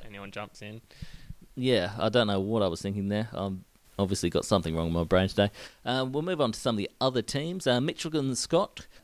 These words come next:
Speaker 2: we don't see too much of them racing back in Australia, um, but, you know, when, when they do, they obviously do very well 'cause they've, um, taken out top placings at races like Howard Sun Tour. Um,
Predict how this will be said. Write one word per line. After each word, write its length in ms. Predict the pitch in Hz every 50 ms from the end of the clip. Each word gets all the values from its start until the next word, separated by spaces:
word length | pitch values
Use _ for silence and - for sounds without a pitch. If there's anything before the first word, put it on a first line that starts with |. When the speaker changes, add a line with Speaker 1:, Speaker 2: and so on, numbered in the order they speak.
| _ _ -
Speaker 2:
we 80 | 151
don't 180 | 151 165 165 -
see 200 | - - 151 131
too 280 | - - - 175 165 151
much 200 | 147 139 - -
of 60 | 131
them 180 | 135 117 110
racing 480 | 107 120 123 131 - - 104 90 85 - -
back 220 | 101 95 - -
in 140 | 98 90 87
Australia, 540 | 87 - - 95 92 95 107 127 151 170 - - -
um, 480 | - 95 92 92 87 87 90 87 90 90 -
but, 500 | 98 92 90 - - _ - - - - - - - _ _ _ _ _
you 80 | 127
know, 100 | 110 85
when, 220 | 87 82 98 101 -
when 300 | - 98 92 92 92 95
they 100 | 98 98
do, 220 | 98 120 139 147
they 180 | 131 110 92 95
obviously 320 | 104 104 104 - 107 107
do 160 | 107 113 113 110
very 200 | 107 117 123 127
well 220 | 139 156 147 85
'cause 200 | - - 92 90
they've, 340 | - 90 85 90 90 87 95
um, 260 | 90 90 87 90 90
taken 300 | - - 98 95 - 92
out 220 | 92 92 - -
top 200 | - 120 - -
placings 600 | - 107 - 190 - - 101 92 95 95 95 - - _ _ _ _ _ _
at 240 | - 101 104 90 73
races 460 | 101 101 98 95 - 95 92 90 92
like 180 | 92 90 - -
Howard 260 | 107 98 95 90 87
Sun 280 | - - 92 95 95 87
Tour. 500 | - 104 92 92 92 95 92 92 - -
Um, 440 | - 90 87 87 85 85 85 82